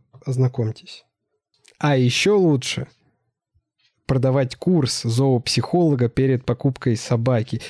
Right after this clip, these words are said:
И ты за одну цену получаешь и курс, и собаку, и мануал. И это все за одну цену, и каждый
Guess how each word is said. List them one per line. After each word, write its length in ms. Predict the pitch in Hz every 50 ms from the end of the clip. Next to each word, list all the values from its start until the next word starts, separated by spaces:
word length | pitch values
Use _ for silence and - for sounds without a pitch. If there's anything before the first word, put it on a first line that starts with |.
| - -
И 80 | - 127
ты 160 | - 165 151
за 160 | 143 139 135
одну 220 | 131 131 143 139 127
цену 340 | - - 185 185 165 135
получаешь 580 | 123 - 120 123 123 - - 131 123 110 - -
и 60 | 123
курс, 480 | 123 - - 196 202 175 139 - - - - - - -
и 120 | - 143
собаку, 640 | 127 - 143 135 123 131 151 160 165 - - 117 - - - _
и 100 | - 165
мануал. 640 | 147 143 139 139 139 139 139 135 131 123 110 - - - _ _ _ _ -
И 180 | 156 147 143
это 200 | 147 147 - 139
все 380 | 123 - - - 170 170 156 123
за 220 | 113 123 135 127
одну 240 | 127 127 139 143 131
цену, 380 | 127 - - 156 151 139 127 - -
и 120 | - 143 131
каждый 640 | - - 151 156 165 156 147 135 123 110 117